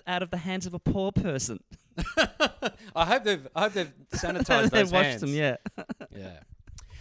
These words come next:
Speaker 2: Hey, and another little thing, we talked about our football club, the, uh, the Gold Coast Cunts, which are gonna be coming to, um, obviously there'll be a takeover very soon. We're still in negotiations with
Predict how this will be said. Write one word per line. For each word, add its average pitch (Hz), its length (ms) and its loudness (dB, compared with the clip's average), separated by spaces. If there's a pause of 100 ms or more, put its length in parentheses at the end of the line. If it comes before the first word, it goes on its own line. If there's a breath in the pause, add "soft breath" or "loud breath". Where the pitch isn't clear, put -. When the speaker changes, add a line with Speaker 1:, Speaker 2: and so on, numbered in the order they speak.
(100)
Speaker 2:
Hey, 226 180 8
and 196 140 2
another 208 440 -2
little 214 180 -2
thing, 185 220 -2
we 208 120 0
talked 202 240 -4
about 160 200 -4
our 135 120 -4
football 220 360 -10
club, 117 280 -8
the, 123 220 -8
uh, 120 100 -4
the 117 80 -10
Gold 185 220 0
Coast 147 240 -4
Cunts, 196 320 -4
which 135 160 -14
are - 40 -14
gonna 156 140 -8
be 131 60 -8
coming 127 340 -8
to, 113 360 -12
um, 104 320 -14 (260)
obviously 165 280 -6
there'll 113 100 -8
be 117 80 -8
a 107 40 -10
takeover 127 460 -6
very 160 320 -4
soon. 123 380 -8 (300 loud breath)
We're 135 200 -6
still 165 220 -6
in 147 100 -4
negotiations 127 720 -8
with 147 280 -4